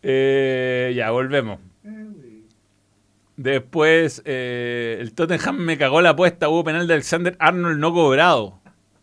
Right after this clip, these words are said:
Speaker 1: Ese no lo mostraron en el resumen que vi del Liverpool. Yo el partido del Liverpool no lo vi, no lo vi. Es Thomas el mono, Tomás el mono. C R siete es jugador,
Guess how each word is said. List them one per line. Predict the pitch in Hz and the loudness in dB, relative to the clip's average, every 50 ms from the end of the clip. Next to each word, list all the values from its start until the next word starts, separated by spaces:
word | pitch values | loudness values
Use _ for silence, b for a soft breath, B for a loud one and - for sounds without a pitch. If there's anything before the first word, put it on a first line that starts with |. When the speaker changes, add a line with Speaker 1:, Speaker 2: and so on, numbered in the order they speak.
| _ _ - | _ _ -14
Speaker 1:
Ese | 135 - - | -10 -8 -6
no | 139 139 | -4 -2
lo | 139 156 | -2 -2
mostraron | 135 127 123 127 135 123 123 131 135 139 | -2 -4 -6 -4 -4 -2 -2 -2 -2 -4
en | 139 135 135 131 131 | -4 -4 -4 -6 -6
el | 135 135 | -6 -4
resumen | 135 135 127 - - 147 143 143 139 | -2 -2 -2 -2 -2 -2 -2 -4 -4
que | - 135 | -2 0
vi | 135 143 | 0 2
del | 147 143 139 143 | 2 2 2 2
Liverpool. | 147 147 131 113 - - 120 | 2 2 0 0 -4 -8 -6
Yo | 110 135 | -4 -4
el | 139 127 | -4 -4
partido | - 127 - - - 139 131 | -6 -8 -8 -4 -4 -4 -4
del | 123 120 | -2 -2
Liverpool | 139 139 127 - 135 120 | -2 -2 -2 -4 -6 -6
no | 113 123 123 | -6 -6 -4
lo | 117 107 | -4 -6
vi, | 101 95 87 | -6 -8 -10
no | 92 101 | -12 -12
lo | 101 95 | -12 -14
vi. | 95 - - _ _ b b b b b b b b b b b b b b b b b b b _ _ _ _ _ _ _ _ 113 _ _ _ _ _ _ _ _ _ _ _ _ _ _ _ _ _ _ _ _ _ _ _ _ _ b b b b b b b - | -14 -16 -18 _ _ b b b b b b b b b b b b b b b b b b b _ _ _ _ _ _ _ _ _ _ _ _ _ _ _ _ _ _ _ _ _ _ _ _ _ _ _ _ _ _ _ _ _ _ b b b b b b b -6
Es | 160 170 156 - - - - | -6 -4 -4 -6 -8 -4 2
Thomas | 156 170 190 202 208 190 196 | 4 6 6 6 4 2 2
el | 196 180 151 | 0 0 0
mono, | 143 143 156 175 196 180 165 | 0 -2 -2 -2 -2 -4 -4
Tomás | 147 139 135 151 160 151 | -4 -4 -4 -4 -4 -6
el | 139 | -6
mono. | 139 139 127 107 98 80 _ _ _ _ _ _ _ _ _ _ _ _ _ _ _ _ _ b b b b b b b b b b b b b b b _ _ _ | -6 -8 -8 -10 -12 -16 _ _ _ _ _ _ _ _ _ _ _ _ _ _ _ _ _ b b b b b b b b b b b b b b b _ _ _
C | _ - - 135 | _ -2 0 0
R | 143 139 127 | 2 2 0
siete | 120 - 135 127 127 131 | 0 -2 -2 0 0 -2
es | 123 - | -4 -4
jugador, | - 151 139 110 95 98 117 123 | -6 -6 -4 -4 -2 -2 -2 -2